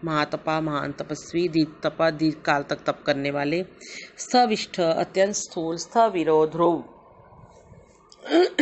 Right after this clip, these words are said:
अति प्राचीन एवं अत्यंत स्थिर, असंस्तरः दिन एवं संस्तर आदि काल रूप से स्थित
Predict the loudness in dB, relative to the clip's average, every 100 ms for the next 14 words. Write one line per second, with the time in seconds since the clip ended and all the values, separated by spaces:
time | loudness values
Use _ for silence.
0 | 2 2 -6 -6 -4 -2 -2 0 0 2
1 | 0 0 0 -2 -4 -8 -2 0 0 -4
2 | -6 -6 -8 _ _ _ _ _ _ -20
3 | -20 -20 -8 0 4 4 4 0 -2 -2
4 | -6 0 2 2 -2 -6 -12 -2 0 2
5 | 2 0 -4 -4 -4 -2 -2 0 0 2
6 | 0 -2 -2 0 0 -2 -8 -8 -8 -2
7 | -2